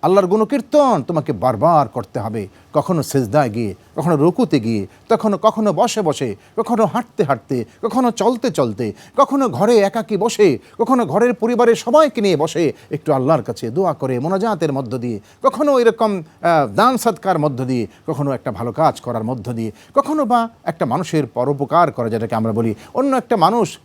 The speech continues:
যে মানুষটি বিপদে আছেন, কষ্টে আছেন, মুসিবতে আছেন, সেই মানুষটির প্রতি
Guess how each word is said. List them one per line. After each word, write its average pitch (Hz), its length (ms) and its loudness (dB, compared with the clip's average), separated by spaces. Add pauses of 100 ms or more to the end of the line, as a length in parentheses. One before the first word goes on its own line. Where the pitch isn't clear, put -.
(160)
যে 160 120 0
মানুষটি 147 360 -2
বিপদে 139 360 -2
আছেন, 101 440 -8
কষ্টে - 420 -2
আছেন, 139 280 -2
মুসিবতে 156 560 0
আছেন, 120 340 -4 (220)
সেই 151 160 -4
মানুষটির 135 440 -2
প্রতি 113 360 -6